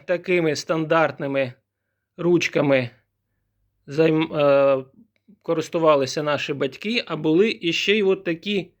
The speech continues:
дуже гарні, красиві, зараз майже фокус спіймається, з справжнім якимось натуральним матеріалом.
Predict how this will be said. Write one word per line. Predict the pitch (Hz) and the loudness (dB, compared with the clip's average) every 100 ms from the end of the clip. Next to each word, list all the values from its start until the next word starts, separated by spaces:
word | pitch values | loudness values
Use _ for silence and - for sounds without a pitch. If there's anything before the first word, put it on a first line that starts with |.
| _ _ _ - | _ _ _ -10
дуже | 139 175 156 151 | -2 0 2 0
гарні, | 131 175 214 180 131 110 - _ _ _ _ _ _ _ _ _ | 2 4 4 2 -2 -6 -14 _ _ _ _ _ _ _ _ _
красиві, | 151 143 - 185 208 180 135 - _ _ _ _ _ _ _ _ _ | -4 -2 -2 2 2 2 0 -6 _ _ _ _ _ _ _ _ _
зараз | 135 139 135 131 | -4 0 0 0
майже | 135 131 131 | 0 0 -2
фокус | - - 135 | -4 -6 -8
спіймається, | - 139 135 180 175 - 117 - _ _ _ _ _ | -10 -6 0 2 2 0 -8 -14 _ _ _ _ _
з | 131 127 143 180 208 220 - _ _ _ _ _ _ | -12 0 4 4 4 0 -8 _ _ _ _ _ _
справжнім | - - 165 170 180 185 190 190 - _ _ _ | -20 -6 2 4 4 2 -2 -4 -14 _ _ _
якимось | 143 139 160 185 190 | -8 -4 -2 -2 0
натуральним | 160 147 156 160 170 170 165 165 - - | -2 2 4 4 4 0 -2 -4 -10 -14
матеріалом. | 147 180 170 156 139 113 110 | -6 -2 2 2 2 0 -6